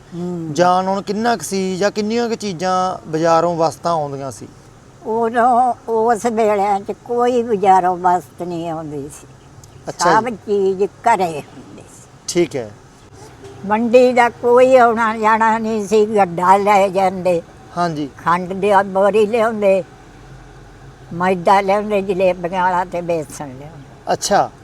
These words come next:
Speaker 1: ਹੋਰ ਕੋਈ ਚੀਜ਼ ਨਹੀਂ ਮੰਡੀੋਂ ਆਉਂਦੀ ਸੀ।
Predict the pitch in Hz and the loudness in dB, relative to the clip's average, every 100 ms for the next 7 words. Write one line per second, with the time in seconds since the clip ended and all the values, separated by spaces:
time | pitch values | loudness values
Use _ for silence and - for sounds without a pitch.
0 | - 190 202 220 208 190 214 202 190 196 | -6 -2 -2 -2 -2 -2 -2 -4 -4 -6
1 | 185 185 175 170 165 156 156 147 139 156 | -8 -8 -8 -10 -8 -10 -10 -12 -14 -16
2 | - | -20